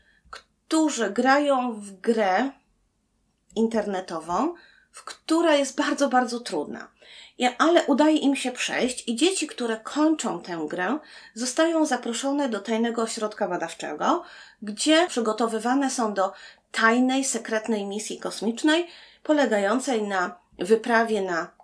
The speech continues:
Kepler sześćdziesiąt dwa, na planetę o takiej nazwie, którą mają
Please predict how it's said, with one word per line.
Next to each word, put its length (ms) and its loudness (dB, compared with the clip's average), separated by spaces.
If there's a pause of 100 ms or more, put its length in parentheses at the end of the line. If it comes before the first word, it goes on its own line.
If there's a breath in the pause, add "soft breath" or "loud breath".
(100)
Kepler 640 2
sześćdziesiąt 640 -4
dwa, 220 4
na 120 4
planetę 640 -4 (260)
o 80 -10
takiej 340 -8
nazwie, 420 -2 (300 loud breath)
którą 300 2
mają 500 0